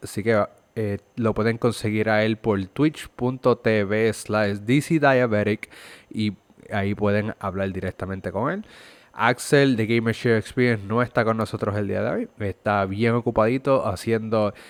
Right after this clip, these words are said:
eh, un montón de proyectos por el lado que no tienen que, nada que ver con el gaming. Eh, ojalá, eh, eventualmente se pueda reincorporar. Si tienen alguna pregunta, la tienen que hacer por cyberbox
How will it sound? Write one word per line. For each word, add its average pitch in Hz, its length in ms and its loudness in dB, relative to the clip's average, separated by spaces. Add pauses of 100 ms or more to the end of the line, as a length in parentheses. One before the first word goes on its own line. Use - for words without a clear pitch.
(180)
eh, 98 320 -2
un 113 100 0
montón 127 280 -2
de 120 80 2
proyectos 117 680 2
por 110 240 -4
el 104 160 -2
lado 135 400 4
que 117 100 -4
no 98 80 -2
tienen 107 240 -4
que, 110 220 0
nada 107 260 0
que 107 60 0
ver 107 160 -2
con 117 180 0
el 123 120 -2
gaming. 143 360 -2 (240)
Eh, 104 200 0
ojalá, 104 500 0
eh, 104 300 -2
eventualmente 110 720 -2
se 104 160 -2
pueda 98 360 2 (120)
reincorporar. 107 840 -2 (580)
Si - 160 -2
tienen 180 220 2
alguna 160 300 4
pregunta, 143 540 4
la 123 580 4
tienen 127 300 0
que 131 120 0
hacer 131 320 0
por 143 460 2
cyberbox 131 720 2